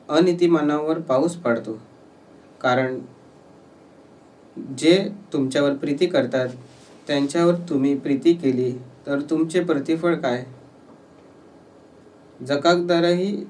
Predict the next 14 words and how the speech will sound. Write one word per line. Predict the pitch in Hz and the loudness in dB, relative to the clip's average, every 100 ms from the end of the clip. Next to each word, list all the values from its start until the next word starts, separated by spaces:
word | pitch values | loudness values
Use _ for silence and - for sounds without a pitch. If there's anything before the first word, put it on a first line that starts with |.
| - | -2
तसेच | 139 131 185 - | -2 0 -2 -2
करतात | - 135 120 123 | -4 -4 -2 -6
ना? | 123 156 202 - - - - - - - - - | -4 -6 -6 -14 -20 -20 -20 -20 -20 -20 -20 -10
आणि | 135 135 143 | -2 0 0
तुम्ही | 156 160 185 | 2 6 4
आपल्या | 139 127 123 135 131 | 4 -2 0 0 0
बंधुजनांना | 117 - 135 135 156 170 139 131 131 131 | -2 -8 -2 2 4 4 2 0 -2 -4
मात्र | 131 135 131 147 147 - - - | -2 -4 -2 -6 -6 -10 -20 -8
प्रणाम | 135 147 165 196 - | -2 0 0 0 0
करत | 139 143 - - | 2 2 0 -6
असला, | 135 - 135 127 | -8 -4 -4 -2
तर | 131 139 135 - - - - - - - | 0 0 0 -8 -20 -20 -20 -20 -18 2
त्यात | 160 170 | 2 4
विशेष | 160 139 - 185 202 | 2 0 2 0 0